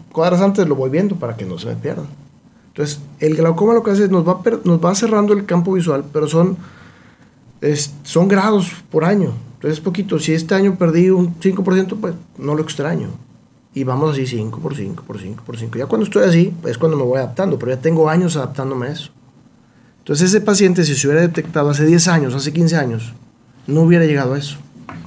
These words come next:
O sea, lo que hace el tratamiento de glaucoma es estira la vida del nervio óptico. O sea, este, no lo curamos, pero lo podemos mantener en buena, eh, salud para que tengamos buena visión.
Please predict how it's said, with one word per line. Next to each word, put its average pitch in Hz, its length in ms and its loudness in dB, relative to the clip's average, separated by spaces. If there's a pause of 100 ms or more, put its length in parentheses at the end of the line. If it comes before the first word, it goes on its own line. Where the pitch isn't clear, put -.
O - 40 -20
sea, 147 120 0
lo 151 120 2
que 190 60 2
hace 202 120 4
el 233 80 2
tratamiento 185 480 4
de 185 60 4
glaucoma 160 380 0
es 180 100 0
estira 196 580 0
la 156 120 -4
vida 160 200 2
del 156 120 2
nervio 139 240 -2
óptico. - 340 -12 (880)
O - 40 -18
sea, 123 360 -4
este, 117 500 -6
no 139 200 2
lo 214 140 4
curamos, 160 420 2 (640)
pero 131 320 0
lo 135 140 -2
podemos 139 580 -2
mantener 139 680 0
en 156 120 0
buena, 160 560 2
eh, 123 140 -4
salud 165 340 4 (220)
para 117 220 -4
que 123 80 -10
tengamos 110 340 -6
buena 107 160 -6
visión. 139 280 -2